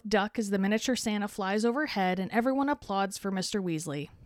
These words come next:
Missus Weasley laughs happily, then tells everyone to sit down so they can get their presents. As they open them, Harry enters the kitchen, and Missus Weasley gives him a gift and a hug.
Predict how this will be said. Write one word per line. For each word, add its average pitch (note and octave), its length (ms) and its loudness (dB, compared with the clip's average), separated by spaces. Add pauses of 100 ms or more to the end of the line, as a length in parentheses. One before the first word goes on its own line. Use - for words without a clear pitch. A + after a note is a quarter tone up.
(480)
Missus C4+ 360 2
Weasley B3+ 340 2
laughs G#3+ 360 2
happily, F3+ 600 -2
then G#3 200 2
tells A#3+ 240 4
everyone B3+ 360 4
to A#3+ 60 4
sit - 300 -2
down F#3+ 280 0
so G#3+ 120 -4
they G3 140 0
can G#3+ 140 -4
get F#3 180 -2
their G3 120 -2
presents. D#3 680 -8 (680)
As G#3+ 160 0
they D4+ 140 2
open G#3+ 300 2
them, G#3 180 2
Harry G#3+ 320 4
enters A#3 360 0
the C#4+ 100 -6
kitchen, F#3+ 580 -6
and G#3+ 180 2
Missus A3+ 300 0
Weasley G3 420 0
gives G3+ 260 -2
him A#3+ 120 2
a C4 60 0
gift G#3 360 -2
and G#3 140 0
a G#3 60 2
hug. D#3+ 340 -2